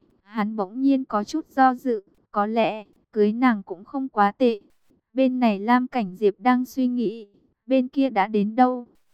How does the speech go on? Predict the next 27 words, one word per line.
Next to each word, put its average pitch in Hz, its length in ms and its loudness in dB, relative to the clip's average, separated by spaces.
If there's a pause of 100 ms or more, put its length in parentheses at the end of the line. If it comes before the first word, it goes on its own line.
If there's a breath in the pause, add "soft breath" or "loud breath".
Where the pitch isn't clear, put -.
(120)
"Vũ 220 140 -6
Nhi, 262 500 0 (200)
đây 254 200 0
chỉ 226 260 -4
là 190 220 0
trò 196 300 0
chơi 254 280 -2
nhỏ, 208 480 0 (220)
không 269 240 -8
cần 208 260 -2
sốt 311 260 -2
sắng 214 320 -6
như 262 160 -2
vậy, 247 240 0 (320)
không 269 240 -8
sao 254 300 0
đâu." 247 340 2 (400)
Lam 254 340 2
Ngạo 214 160 0
Thiên 262 260 -2
tận 196 280 -4
tình 202 220 0
khuyên 254 320 -6
nhủ 233 180 0
Bạch 196 280 -6
Vũ 185 160 -6
Mộng, 247 280 2